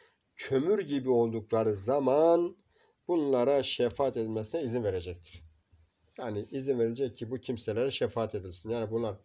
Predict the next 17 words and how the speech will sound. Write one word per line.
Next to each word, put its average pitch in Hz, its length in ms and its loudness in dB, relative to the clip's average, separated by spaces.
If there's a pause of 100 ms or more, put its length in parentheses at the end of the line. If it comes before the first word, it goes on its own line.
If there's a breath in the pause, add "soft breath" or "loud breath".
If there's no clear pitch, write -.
(320)
yanacaklar, 113 880 -2 (120)
kömür 117 260 -4
gibi 107 200 -6
olacaklar, 101 640 -4
böyle 110 200 0
simsiyah 107 420 -6
olacaklar 107 500 -4
ve 113 120 0
nihayet 110 280 -2
onlara 117 420 4 (880)
şefaat 120 440 -4
izni 123 260 2
verilecek 120 420 2
ve 139 40 4
onlara 135 440 8 (960 soft breath)
ne 139 120 8
yapılacaktır? 135 680 6